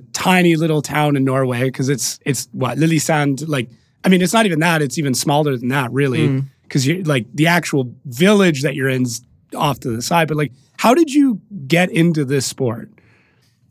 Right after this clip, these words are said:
Speaker 2: Oof, uh, I've tried to figure out the main reason for it, but, uh, my uncle had a shop, uh, back in the days, a custom shop.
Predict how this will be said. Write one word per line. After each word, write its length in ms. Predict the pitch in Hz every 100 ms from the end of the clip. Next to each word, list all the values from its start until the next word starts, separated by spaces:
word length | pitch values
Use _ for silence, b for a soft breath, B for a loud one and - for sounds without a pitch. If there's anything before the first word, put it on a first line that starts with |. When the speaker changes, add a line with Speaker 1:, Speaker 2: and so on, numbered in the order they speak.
| _ _ _ _ _ -
Speaker 2:
Oof, 340 | 143 - -
uh, 1200 | - 185 170 170 170 165 156 151 147 143 143 147 139 B B B
I've 200 | 180 196
tried 380 | - 185 190 -
to 120 | 156
figure 720 | - - - - - 151 147
out 360 | 123 123 123 127 _ - - - - - _ _ _ _ _ _ _ _ _ _
the 400 | 135 135 123 113
main 340 | 113 127 147 151
reason 400 | 143 135 135 131
for 240 | - 113
it, 160 | 101 - -
but, 220 | 147 147 143 151
uh, 460 | 156 151 143 139
my 220 | 143 160 156
uncle 560 | 156 175 - 190 170
had 200 | 135 139
a 60 | 135
shop, 480 | - 127 117 120 _
uh, 300 | 135 127 123
back 280 | 120 131 135
in 40 | 131
the 60 | 123
days, 400 | 127 143 - -
a 200 | 127 - _ _ _ _ -
custom 340 | 135 139 143
shop. 360 | 139 151 165